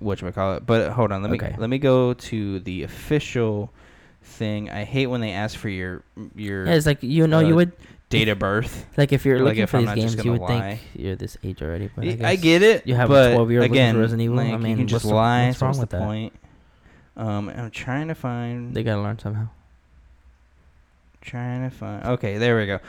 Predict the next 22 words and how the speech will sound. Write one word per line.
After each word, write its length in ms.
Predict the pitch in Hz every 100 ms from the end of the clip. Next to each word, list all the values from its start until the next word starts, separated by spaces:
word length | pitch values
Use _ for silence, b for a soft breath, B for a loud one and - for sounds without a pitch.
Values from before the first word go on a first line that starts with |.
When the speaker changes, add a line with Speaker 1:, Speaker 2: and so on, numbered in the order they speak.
| B B
Speaker 1:
So 180 | 139 110
Capcom's 520 | 156 185 - 196 -
Project 380 | - 127 143 139
Resistance 500 | 127 107 107 104 113
is 80 |
a 120 | 104 101
new 200 | 110 139
one 380 | 139 110 139
v 160 | 165 160
four 360 | 160 113 101 101
asymmetric 600 | 95 113 123 123 - 120
online 340 | 101 107 107
survival 420 | - 104 104 101
horror 240 | 98 123 135
experience 480 | - - 120 117 -
set 140 | 139
in 80 | 139
the 60 |
world 240 | 151 131 123
of 80 | 117
Resident 300 | 110 113 107
Evil. 320 | 107 82 82